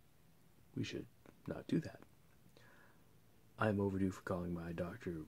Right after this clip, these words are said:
setting up some appointments. So, yeah, I should do that today. That sh-, that should be my productive goal for Friday. And it could be your productive goal for Friday as well. So, let's do that. I think that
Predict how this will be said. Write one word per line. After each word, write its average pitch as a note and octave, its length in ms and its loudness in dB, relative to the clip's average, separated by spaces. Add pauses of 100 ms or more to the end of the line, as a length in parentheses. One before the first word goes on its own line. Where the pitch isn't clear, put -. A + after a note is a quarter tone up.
(140)
setting F2+ 280 -2
up D#2+ 120 -6
some D#2+ 160 -4
appointments. E2+ 680 2 (140)
So, - 720 0 (400)
yeah, B2 140 2 (280)
I - 20 -6
should - 120 -6
do D3+ 100 6
that A#2+ 160 0
today. - 240 -2
That - 100 -10
sh-, - 120 -8
that F#3 180 6
should D#3 140 0
be D3 100 6
my G#2+ 200 4
productive - 600 -4
goal - 200 0
for - 120 -10 (100)
Friday. - 300 -6 (580)
And G2+ 120 -8
it G2 60 -16
could - 140 -12
be B2 80 4
your F3 220 4
productive - 420 0
goal - 200 -2
for - 100 -14
Friday A2+ 300 -2
as B2 120 -2
well. - 280 -2 (880)
So, - 140 -16 (960)
let's F2+ 280 -6
do F#2 200 -4
that. - 160 -8 (2250)
I F3+ 120 -2
think C#3+ 160 -2
that A2+ 120 2